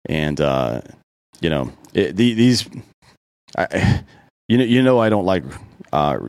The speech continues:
Reagan that much, but when he said that the scariest words in the English language are, "I'm from the government, I'm here to help," he's absolutely right about that shit.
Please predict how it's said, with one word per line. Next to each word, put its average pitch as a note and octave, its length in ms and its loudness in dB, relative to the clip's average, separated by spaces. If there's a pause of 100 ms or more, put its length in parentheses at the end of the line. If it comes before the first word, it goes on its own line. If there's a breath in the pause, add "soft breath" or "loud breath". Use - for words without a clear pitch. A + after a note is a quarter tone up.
(440)
Reagan F2+ 340 0
that C#2 140 -2
much, D2+ 320 -2
but C#2+ 220 -2 (560 loud breath)
when F#2 120 -2
he F2 80 0
said E2+ 440 0 (640 loud breath)
that - 160 -6
the E2+ 100 0
scariest E2 420 0
words D#2 320 0
in D#2+ 60 -2
the D#2 80 -2
English D#2 260 -6
language D#2+ 320 -2
are, D2 140 0
"I'm D2+ 100 -2
from E2 180 -6
the D2+ 60 -4
government, D#2+ 320 -2
I'm D#2 80 -4
here E2 160 -2
to D2+ 120 -2
help," D#2+ 200 0
he's D#2+ 240 -4
absolutely D2+ 380 -4
right C#2 180 -2
about A#1+ 220 -6
that A1+ 160 -6
shit. G1+ 260 -8